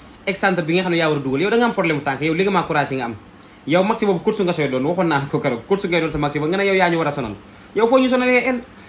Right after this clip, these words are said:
Man nag, ki nga xam ne moom laa gën a soxla sa match ba, Boy Dia, ngir Yàlla. Boy Dia xamul looy football, mais jour boobu maa lay ñaan nga football excentre, nga football nu koy wax latéral droite. Maa la ko ñaan, maa yow ñu affronté. Man lépp loo xam si yan nga ma ko, man dama koy accepté. Mais buñ jàkkaarloo, incha Allah rabbi, Boy Dia,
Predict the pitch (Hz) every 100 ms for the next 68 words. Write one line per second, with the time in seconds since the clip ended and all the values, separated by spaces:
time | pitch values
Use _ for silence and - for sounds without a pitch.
0 | - - 220 262 - 254 254 240 226 226
1 | 202 220 220 208 175 170 - 127 - -
2 | - - - 135 165 139 139 - 135 147
3 | 147 120 101 - - - - - - -
4 | 139 220 202 214 214 190 196 165 156 165
5 | 180 202 190 170 185 180 170 156 143 165
6 | 170 165 170 151 131 156 185 185 175 185
7 | 190 156 170 156 139 - - - - 156
8 | 170 147 - - 143 170 180 156 147 147
9 | 165 160 151 156 143 120 107 120 175 180
10 | 214 214 196 185 160 175 170 151 120 -
11 | - - 143 151 165 165 147 127 135 165
12 | 180 180 190 190 175 160 175 180 160 160
13 | 139 143 135 175 135